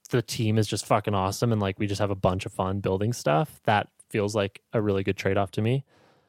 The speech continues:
And then location, like, I just don't know. <laughs> I,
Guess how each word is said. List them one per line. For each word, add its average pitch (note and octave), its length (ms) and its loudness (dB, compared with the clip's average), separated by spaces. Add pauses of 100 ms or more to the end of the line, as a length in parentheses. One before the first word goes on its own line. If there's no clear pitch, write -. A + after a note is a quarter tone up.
(360)
And A#2 120 6
then B2 140 8
location, A#2+ 640 6
like, G2 280 0
I A2 120 -2
just - 220 -6
don't G#2 200 -4
know. A#2 220 -6
<laughs> - 60 -20 (920)
I, - 60 -4